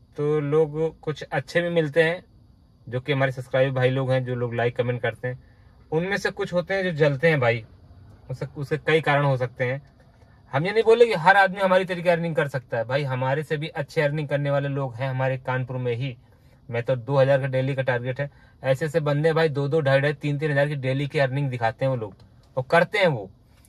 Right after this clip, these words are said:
हाँ, यही हमारी ऑप्शन ना है भाई, local में चला है तो हमें हज़ार रुपये भी बचाना मुश्किल हो जाए, क्योंकि हज़ार में, local में मैं चलाता नहीं हूँ,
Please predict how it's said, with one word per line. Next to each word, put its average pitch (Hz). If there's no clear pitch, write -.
हाँ, 180
यही 175
हमारी 175
ऑप्शन 170
ना 160
है 170
भाई, 147
local 135
में 151
चला 147
है 143
तो 139
हमें 127
हज़ार 117
रुपये 127
भी 135
बचाना 123
मुश्किल 120
हो 117
जाए, 120
क्योंकि 117
हज़ार 110
में, 117
local 139
में 170
मैं 170
चलाता 170
नहीं 185
हूँ, 185